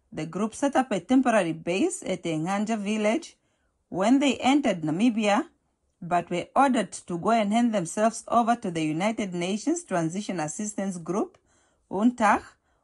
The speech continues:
while waiting to be demobilized. Little did they know that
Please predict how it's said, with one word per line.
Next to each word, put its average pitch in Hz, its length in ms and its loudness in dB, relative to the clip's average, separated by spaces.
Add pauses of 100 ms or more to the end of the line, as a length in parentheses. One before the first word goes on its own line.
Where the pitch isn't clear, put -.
(160)
while 214 500 4
waiting 233 460 0
to 175 100 -4
be 156 160 -4
demobilized. 165 1120 0 (540)
Little 247 540 2
did 214 180 0
they 170 160 0
know 196 280 0
that 185 280 2